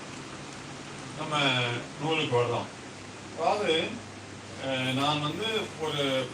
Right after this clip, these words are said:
பயணக்கட்டுரையில நான் வந்து இருபது ஆண்டு காலம்,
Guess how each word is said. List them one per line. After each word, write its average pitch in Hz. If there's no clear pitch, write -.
பயணக்கட்டுரையில 165
நான் 139
வந்து 147
இருபது 180
ஆண்டு 147
காலம், 165